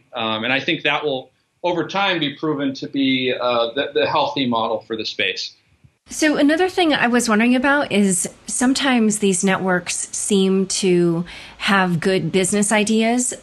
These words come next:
Speaker 2: um, or, or maybe, um, not so good business. <laughs> It really depends. Um, but then that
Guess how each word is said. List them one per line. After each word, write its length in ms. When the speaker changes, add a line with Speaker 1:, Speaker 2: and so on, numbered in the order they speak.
Speaker 2:
um, 420
or, 500
or 100
maybe, 520
um, 460
not 380
so 120
good 160
business. 360
<laughs> 60
It 120
really 220
depends. 340
Um, 280
but 180
then 320
that 480